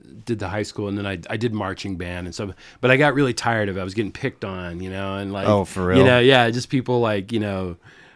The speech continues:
Speaker 1: I remember I had a uniform hat on that
Speaker 2: Uh-huh.
Speaker 1: just looked totally dorky.
Speaker 2: Right.
Speaker 1: And, you know, some guy came up and grabbed it, and <laughs> you know, it just, it felt humiliating, that kind of
Speaker 2: Yes.
Speaker 1: stuff, you
Speaker 2: Yeah.
Speaker 1: know? And, um, you know, a lot of jokes about playing the clarinet and
Speaker 2: Sure,
Speaker 1: stuff like that,
Speaker 2: sure.
Speaker 1: you know?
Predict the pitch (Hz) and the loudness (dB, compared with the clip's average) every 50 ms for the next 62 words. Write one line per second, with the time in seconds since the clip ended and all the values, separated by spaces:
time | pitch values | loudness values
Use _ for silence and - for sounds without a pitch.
0 | - - 110 120 127 120 117 117 107 104 101 95 107 104 104 95 95 92 92 95 | -6 -2 0 2 2 2 2 2 2 0 0 0 0 -2 -2 -2 -4 -4 -4 -4
1 | 110 110 107 98 - - 98 92 90 - 104 98 95 95 98 101 98 98 95 98 | -4 -4 -6 -6 -8 -10 -10 -10 -10 -8 -8 -8 -8 -8 -8 -8 -8 -8 -8 -8
2 | 98 92 92 104 101 113 110 - 135 120 98 - - - 139 131 117 104 95 85 | -6 -4 -2 0 0 0 0 0 -4 -6 -6 -8 -6 -4 -2 -2 -2 -4 -6 -10
3 | 76 - 87 87 90 87 - - 76 71 101 110 113 101 92 - 87 82 85 85 | -10 -10 -10 -10 -10 -10 -10 -10 -4 2 4 6 6 4 4 0 -4 -8 -8 -10
4 | - - 110 104 98 90 87 - 120 107 87 92 90 90 - - 95 90 85 87 | -10 -10 -10 -8 -8 -8 -10 -8 -8 -8 -8 -8 -10 -10 -12 -12 -14 -12 -12 -12
5 | 85 - 80 76 78 78 - 80 113 165 85 78 76 76 - - - - - - | -14 -16 -16 -18 -16 -16 -16 -16 -16 -16 -18 -18 -18 -18 -16 -16 -16 -16 -18 -20
6 | _ - - - _ - 143 139 139 - - 127 110 - - - - - - - | _ -20 -20 -18 _ -4 0 0 0 0 -4 -8 -10 -10 -12 -16 -18 -20 -20 -6
7 | - - 170 - - 170 143 123 113 113 101 110 104 104 104 104 104 98 98 95 | 0 0 0 4 4 4 4 2 0 -4 -6 -8 -8 -8 -8 -8 -8 -8 -6 -2
8 | 92 92 90 82 82 82 - 113 104 95 - - - 92 82 80 - - 95 92 | 0 2 2 2 2 2 2 2 0 0 -2 -4 -6 -8 -8 -8 -6 -2 0 2
9 | 92 92 90 82 76 - - - - - - _ _ _ _ - _ - - 120 | 2 2 0 -2 -4 -10 -18 -20 -20 -20 -20 _ _ _ _ -20 _ -8 -2 2
10 | 123 120 120 113 110 107 104 104 104 101 98 98 92 90 87 85 76 - _ - | 4 4 4 4 4 2 0 0 0 0 -2 -4 -6 -8 -8 -10 -10 -12 _ -20
11 | - - _ _ _ 101 - - - 110 98 92 85 85 101 95 95 90 87 80 | -20 -20 _ _ _ -20 -16 -10 -8 -6 -6 -6 -6 -6 -6 -6 -6 -6 -8 -8
12 | 95 85 82 82 - - - 90 80 - - - 92 85 76 76 78 - - 80 | -10 -10 -10 -10 -14 -14 -14 -14 -14 -12 -12 -10 -10 -10 -10 -12 -14 -14 -14 -14
13 | 73 71 71 71 69 71 73 - - - - - 95 87 85 85 85 78 - - | -12 -14 -14 -16 -16 -18 -20 -20 -16 -12 -8 -4 -2 0 0 0 -2 -4 -8 -14
14 | 80 - - - - 92 90 85 78 71 | -16 -14 -8 -4 -2 0 0 -2 -4 -8